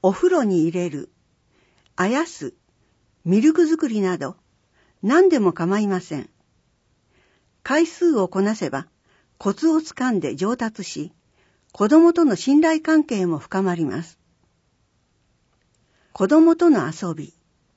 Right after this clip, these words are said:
子供の発達に合わせて遊び方も変わってきます。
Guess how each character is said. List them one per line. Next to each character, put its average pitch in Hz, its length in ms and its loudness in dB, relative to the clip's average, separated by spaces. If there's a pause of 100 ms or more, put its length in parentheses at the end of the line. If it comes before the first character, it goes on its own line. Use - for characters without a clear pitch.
(1160)
子 208 160 -2
供 330 260 6
の 339 80 8
発 269 220 -4
達 294 260 -4
に 285 180 0
合 240 80 -4
わ 247 100 -2
せ 196 140 -6
て 165 240 -8
遊 277 220 -4
び 294 100 0
方 247 240 -4
も 226 120 -2
変 175 140 -6
わ 196 100 -2
っ 220 60 -8
て 214 140 -10
き - 140 -8
ま 151 160 -8
す。 - 160 -20